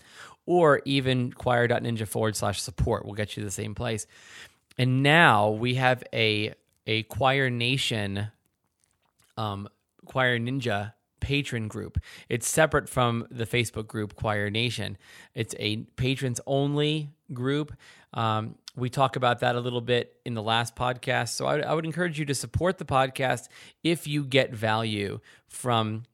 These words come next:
this episode, from any of the episodes. I would encourage you to make a recurring pledge on Patreon. It takes you about two to three minutes to set up, and you just set it and forget it. And, uh, you'll be, you'll be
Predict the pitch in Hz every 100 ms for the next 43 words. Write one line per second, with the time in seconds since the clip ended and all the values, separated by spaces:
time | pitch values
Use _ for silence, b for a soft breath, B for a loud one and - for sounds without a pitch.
0 | - 101 120 120 127 127 123 - 127 123
1 | 117 104 - 131 143 135 127 127 135 117
2 | 127 120 - - 127 127 120 B B B
3 | B 123 120 139 135 123 131 123 - 113
4 | 110 113 113 110 104 107 107 98 107 104
5 | 101 95 104 107 - 107 104 101 B B
6 | B 117 110 - 117 - 120 113 113 -
7 | 107 110 107 - _ _ _ _ _ _
8 | _ _ - 147 143 139 131 117 - 127
9 | 127 120 120 117 - 110 113 117 117 -
10 | - B B B - - 107 101 107 -
11 | 123 127 127 127 117 113 110 - b b
12 | _ - 107 104 104 107 104 101 101 101
13 | 104 117 110 113 113 123 110 113 110 107